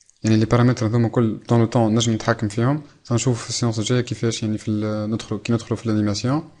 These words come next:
Juste pour savoir... Chaque paramètre اللي قدامه الكرونو هذاك، رانا، رانا نجموا ن-، نانيميوه دون لو طون. حاجة أخرى نجموا نشوفها هي effects and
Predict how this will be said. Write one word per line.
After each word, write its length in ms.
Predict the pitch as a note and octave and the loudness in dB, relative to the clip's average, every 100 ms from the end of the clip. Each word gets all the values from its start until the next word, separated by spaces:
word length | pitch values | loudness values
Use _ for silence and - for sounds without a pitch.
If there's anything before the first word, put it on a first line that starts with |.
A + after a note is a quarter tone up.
| _ _ _ _ - | _ _ _ _ 2
Juste 140 | B2+ B2+ | 2 2
pour 160 | A#2+ | -2
savoir... 440 | - A#2 A#2+ A2+ G#2+ - - _ | 0 0 0 -2 -4 -14 -20 _
Chaque 360 | - - B2+ - | 0 4 4 4
paramètre 440 | B2+ B2 B2+ - - | 4 4 4 0 -2
اللي 200 | G#2+ A#2 | 0 2
قدامه 420 | A#2+ B2 A#2 G#2 | 4 4 4 2
الكرونو 480 | G#2 - B2 B2 G#2+ | -2 0 4 4 4
هذاك، 500 | G#2 A2+ B2+ B2+ - _ _ _ _ _ _ A2+ | 2 0 0 -2 -6 _ _ _ _ _ _ 4
رانا، 280 | B2 B2 - | 6 6 6
رانا 200 | A#2+ B2+ | 6 8
نجموا 340 | B2+ B2 B2 | 6 6 6
ن-، 200 | A#2+ A#2 | 6 4
نانيميوه 360 | A#2 A#2+ B2 A2 | 6 6 6 4
دون 180 | A2 A2 | 2 0
لو 60 | |
طون. 240 | G#2 G2 F#2 - _ _ _ _ _ _ _ _ _ _ _ _ _ - | 0 -4 -6 -14 _ _ _ _ _ _ _ _ _ _ _ _ _ 0
حاجة 280 | C3+ B2 B2+ | 4 6 6
أخرى 200 | B2+ B2 | 6 4
نجموا 200 | A#2+ A2+ | 4 2
نشوفها 540 | - A2 B2+ C#3+ D#3 - - - | 0 -4 -2 0 -2 -12 -14 0
هي 400 | B2 C#3 C#3 - _ _ - - | 2 2 0 -8 _ _ -8 -2
effects 280 | B2 C#3+ C#3+ | 2 4 4
and 140 | C3 | 2